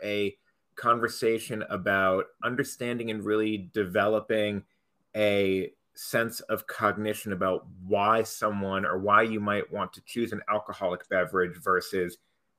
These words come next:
a non-alcoholic beverage, and not even, like, an N A beer, but, like, water.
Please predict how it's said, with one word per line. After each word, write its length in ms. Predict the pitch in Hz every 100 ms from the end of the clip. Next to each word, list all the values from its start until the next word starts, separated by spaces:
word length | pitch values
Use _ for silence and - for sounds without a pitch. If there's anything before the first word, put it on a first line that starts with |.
| -
a 80 |
non-alcoholic 800 | 110 113 110 98 98 95 92 85 -
beverage, 280 | 92 82 85
and 80 | 95
not 140 | 113 120
even, 120 | 117
like, 140 | 107
an 100 | 107 -
N 160 | 104 101
A 180 | 92
beer, 440 | 82 85 98 110 117
but, 280 | 101 104 -
like, 300 | 92 82 - _ _ _ _ _ _ _
water. 540 | - 139 170 143 -